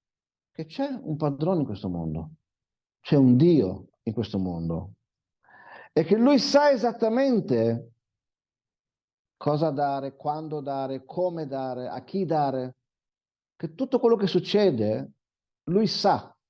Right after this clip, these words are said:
quello che fa. Perciò il fatto stesso che tu ti fidi dell'azione divina, già questa è una grande ricchezza, già questa è una grande felicità. Tutto ciò che ci succede nella vita,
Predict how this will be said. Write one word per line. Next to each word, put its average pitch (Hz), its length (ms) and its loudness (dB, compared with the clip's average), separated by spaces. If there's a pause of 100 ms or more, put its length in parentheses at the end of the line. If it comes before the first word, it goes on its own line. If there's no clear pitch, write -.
(180)
quello 104 220 -8
che 104 80 -14
fa. 82 340 -10 (220)
Perciò 208 340 2 (100)
il 170 140 4
fatto 262 480 4
stesso 190 460 0
che 147 140 -4
tu - 200 -2
ti 156 160 -4
fidi 139 880 0 (1160)
dell'azione 147 760 2
divina, 143 840 -6 (280)
già 165 260 0
questa 202 260 -2
è 143 40 -2
una 120 100 -2
grande 110 260 -2
ricchezza, 92 640 -8 (280)
già 117 140 0
questa 214 200 4
è - 20 6
una 151 100 2
grande 127 180 2
felicità. 101 640 -4 (960)
Tutto 269 640 4
ciò 247 460 2
che 208 160 -2
ci 196 240 -10
succede 190 640 -6
nella 147 320 -4
vita, 120 640 -6